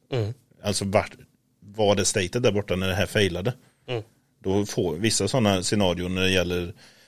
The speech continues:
Speaker 2: ekonomi eller whatever, får du inte retrya, utan då måste du reagera på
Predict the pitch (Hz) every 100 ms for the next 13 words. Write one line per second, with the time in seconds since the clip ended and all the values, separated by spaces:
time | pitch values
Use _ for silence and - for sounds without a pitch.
0 | _ 92 - 101 95 95 85 85 90 90
1 | 85 90 92 85 87 - - 107 85 117
2 | 135 95 92 90 90 87 90 98 95 107
3 | 123 107 104 104 113 110 110 107 90 90
4 | 90 90